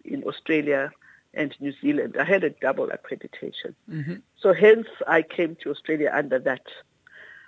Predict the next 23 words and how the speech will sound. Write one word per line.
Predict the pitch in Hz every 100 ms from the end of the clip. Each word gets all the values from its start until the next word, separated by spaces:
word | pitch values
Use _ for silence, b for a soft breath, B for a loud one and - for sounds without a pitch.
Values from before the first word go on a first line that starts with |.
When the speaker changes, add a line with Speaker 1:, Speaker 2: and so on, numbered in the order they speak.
| B -
Speaker 1:
Now, | 202 208
it | 220 240 247
is | 226
common | - 262 254
knowledge | 208 208 160 -
that | 160 165
it | - -
was | 165 170
not | 175 180
a, | 180 160 151 151 _ _ _ _ _ _ _ _ - - -
it | -
was | 156 -
not | 165 170 -
a, | 123 156 143 131 147 b b b b b b _ -
a | 147
very, | 143 160 170 160 -
um, | 143 131 135 131 143 143 _ _ _ _ _ - -
what | - -
can | -
I | -
say, | - -
good | 175 -
place. | - 208